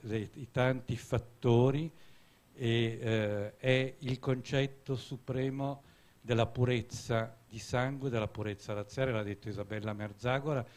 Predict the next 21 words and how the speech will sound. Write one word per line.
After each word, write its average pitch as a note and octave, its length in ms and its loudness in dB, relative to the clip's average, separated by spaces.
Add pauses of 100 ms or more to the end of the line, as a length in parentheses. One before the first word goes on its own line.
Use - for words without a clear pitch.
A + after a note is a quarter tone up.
(300)
e A#2+ 80 -8
questo D3+ 380 0
lo C3 80 4
rende B2+ 340 0
particolarmente A#2 1000 -4
specifico. A2+ 640 -8
Era A2 200 0 (420)
proprio D3 340 -2
un'ideologia, C#3+ 1080 0
mm, B2 240 -8 (500)
nazista C3+ 840 -2
costituita C3+ 720 -4
anche B2+ 260 0
da A#2 120 2
dei A#2 180 -2
medici A2+ 680 -2
allora, G#2 520 0
che - 120 -8
avevano A2 320 -4
proprio A#2 300 -4
fatto G#2+ 420 -6